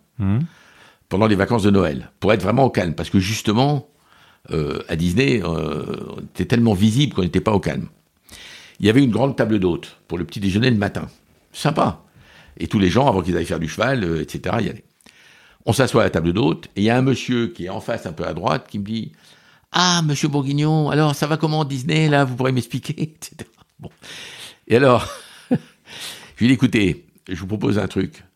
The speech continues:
Speaker 2: Je me repose, je suis ici, je suis personne. Si vous voulez, je vous appelle quand je rentre à Paris. » Et on l'a fait, ils m'ont laissé tranquille. Voilà. Mais c'était ça, cette époque. Donc, euh, on pouvait pas aller dans un restaurant, même dans un magasin, euh, les ma-,
Speaker 1: Et on vous
Speaker 2: les
Speaker 1: demande toujours
Speaker 2: restaurants
Speaker 1: quelque
Speaker 2: quartier.
Speaker 1: chose, il faut faire, essayer de m'embaucher, il faut toujours des trucs, euh.
Speaker 2: Il y a un peu de ça aussi, mais,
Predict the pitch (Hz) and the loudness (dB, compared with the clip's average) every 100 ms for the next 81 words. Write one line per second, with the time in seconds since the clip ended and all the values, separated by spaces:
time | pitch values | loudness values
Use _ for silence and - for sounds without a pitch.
0 | _ _ _ _ _ _ _ 82 95 98 | _ _ _ _ _ _ _ -2 2 4
1 | 117 110 104 80 71 82 - 85 - 117 | 4 4 4 2 -2 -6 -4 -6 -2 -2
2 | 110 - 92 90 101 78 98 - 101 139 | -2 -2 -2 0 0 -2 -2 -2 -2 -2
3 | 147 - _ _ _ - 98 104 - 95 | -4 -10 _ _ _ -6 0 2 2 2
4 | 98 - - 98 98 92 78 - - _ | 2 2 0 0 -2 -2 -4 -6 -8 _
5 | _ _ _ _ _ _ _ - 95 - | _ _ _ _ _ _ _ -2 0 2
6 | 92 - - 110 104 98 101 - 85 69 | 0 0 0 2 2 2 0 -2 -6 -6
7 | 58 - - - _ - - - 120 107 | -10 -12 -16 -18 _ -20 -20 -6 -2 2
8 | 127 - - - - 69 - _ _ _ | 2 2 0 -2 -6 -8 -12 _ _ _
9 | - - _ - 113 139 - 98 101 104 | -20 -20 _ 0 4 4 2 -2 -2 0
10 | 113 135 135 117 101 101 - 101 127 139 | 0 2 0 0 -2 -4 -4 -4 -2 -2
11 | 107 98 90 90 95 92 90 127 131 139 | -4 -6 -8 -8 -8 -6 -4 -4 -4 -6
12 | 87 85 78 76 90 90 147 143 113 127 | -6 -6 -6 -8 -8 -4 2 4 6 4
13 | 131 139 147 139 147 - 165 175 156 110 | 4 4 2 4 2 2 2 4 2 0
14 | - 107 - 110 107 107 - 110 101 101 | -4 -8 -6 -6 -6 -8 -6 -4 -2 -2
15 | 104 - 123 110 104 95 101 101 92 107 | -4 -2 -2 -2 -2 -4 -6 -6 -6 -8
16 | 104 101 - 101 - 95 98 113 127 113 | -8 -8 -10 -12 -8 -2 0 0 0 0
17 | 143 147 156 - 185 143 131 | 0 2 0 -2 -4 -2 -4